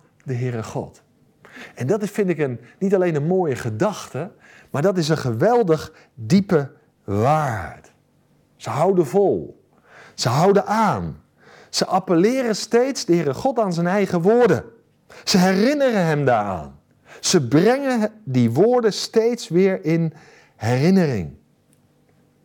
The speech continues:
Datgene wat hij heeft toegezegd, dat zal ook daadwerkelijk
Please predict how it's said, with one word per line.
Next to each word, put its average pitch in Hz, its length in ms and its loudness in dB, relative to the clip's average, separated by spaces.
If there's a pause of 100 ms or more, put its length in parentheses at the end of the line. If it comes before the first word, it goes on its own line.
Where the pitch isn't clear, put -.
Datgene 208 600 -2
wat 147 140 -2
hij 143 200 -4
heeft 170 240 -6
toegezegd, 185 640 -8 (540)
dat 117 200 -6
zal 240 280 2
ook 196 260 -6
daadwerkelijk 170 920 -2